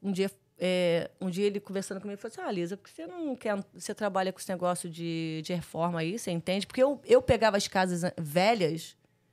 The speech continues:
em Nurk, reformava e alugava,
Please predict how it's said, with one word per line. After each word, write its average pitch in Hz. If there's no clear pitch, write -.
em 175
Nurk, 202
reformava 208
e 311
alugava, 170